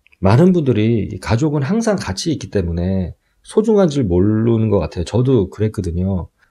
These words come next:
마치 우리가 매일 숨쉬는 공기, 또 매일 마시는 물이 얼마나 소중한지 모르는 것처럼.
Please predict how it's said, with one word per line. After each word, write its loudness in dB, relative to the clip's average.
마치 -2
우리가 4
매일 4
숨쉬는 -2
공기, -2
또 -2
매일 4
마시는 0
물이 -2
얼마나 2
소중한지 0
모르는 0
것처럼. -6